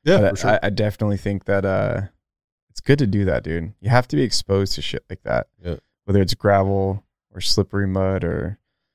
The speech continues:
Speaker 2: slick floors or whatever it is.
Speaker 1: Yeah, and it's in a controlled environment like that where you are being safe and everybody has safety at front of mind,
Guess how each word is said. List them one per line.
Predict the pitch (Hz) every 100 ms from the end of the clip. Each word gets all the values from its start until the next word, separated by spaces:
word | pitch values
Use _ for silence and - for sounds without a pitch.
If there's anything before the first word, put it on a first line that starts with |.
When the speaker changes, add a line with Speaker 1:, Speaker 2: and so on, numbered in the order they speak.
| _
Speaker 2:
slick | - - 104 -
floors | - 98 98 95 87
or | 80
whatever | 95 98 95 98
it | 95
is. | 92 95 - -
Speaker 1:
Yeah, | 151
and | 135 127 127
it's | 110 -
in | 123
a |
controlled | 113 117 104 127 120
environment | 104 98 107 110 87
like | 87 85
that | 90 87 82
where | 87
you | 87 87
are | 98
being | 95 90 78
safe | - 85 85
and | 87
everybody | 82 85 85 82
has | 80 90 85
safety | - - 85 -
at | 85
front | - 87
of | 80
mind, | 80 80 80 80